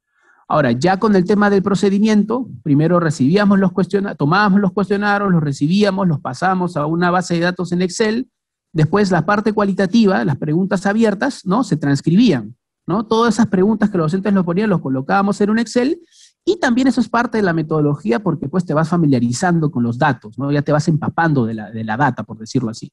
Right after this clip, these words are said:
Se hizo un análisis conceptual inductivo y codificación manual por frases, ¿no? Y la ventaja de la, de la codificación manual también es que te permite ver más errores, ¿no? Los puedes detectar, eh, con mayor rapidez. Ahora, hicimos, este,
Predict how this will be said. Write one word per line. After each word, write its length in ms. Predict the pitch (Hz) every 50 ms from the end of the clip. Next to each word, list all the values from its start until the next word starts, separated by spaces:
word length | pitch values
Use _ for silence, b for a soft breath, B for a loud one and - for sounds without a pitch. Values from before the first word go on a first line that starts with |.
| _ b b b b b b b b
Se 120 | - 170
hizo 160 | 175 170 214
un 80 | 190 175
análisis 400 | 175 190 196 208 180 196 185 -
conceptual 600 | - 175 170 - 165 151 156 - 196 196 196 202
inductivo 580 | 202 185 208 - - 247 233 226 220 233 240 -
y 120 | 190 160
codificación 680 | - 160 143 143 - 160 151 147 143 - - 170 165
manual 380 | 170 160 151 151 160 160 151 -
por 160 | - 131 117
frases, 560 | - - 147 139 127 - - - - - - -
¿no? 240 | 160 - 98 - B B B B B B B B B
Y 100 | - 170
la 120 | 170 160
ventaja 480 | 160 165 165 156 247 247 240 - 262 269
de 180 | 240 220 196 170
la, 320 | 160 147 143 135 131 127
de 100 | 147 139
la 100 | 143 139
codificación 680 | 139 143 139 139 139 - 143 - 147 143 - 190 196 202
manual 360 | 202 196 190 190 202 202 185
también 260 | 202 175 175 180 190
es 80 | 170 151
que 100 | 190 175
te 100 | 190 160
permite 420 | - 127 131 143 156 156 165 160
ver 160 | 165 165 160
más 220 | 156 160 160 160 170
errores, 560 | 147 123 151 160 147 120 107 113 - - -
¿no? 120 | 135 139 165
Los 140 | 151 127
puedes 180 | - 160 156 160
detectar, 380 | 160 151 120 117 - 139 147 147 143 131
eh, 200 | 127 117 117 113 117 -
con 100 | 120 117
mayor 240 | 110 117 127 135
rapidez. 640 | 143 143 135 - 117 120 123 120 117 - - _ _ _ b b b b b b b b b b
Ahora, 420 | - 175 165 160 143 - - - _ _ _ _ _ _ _ _ _ _ -
hicimos, 540 | 196 - - 247 269 285 294 277 - - -
este, 500 | 196 180 175 - 175 165 156 143 143 151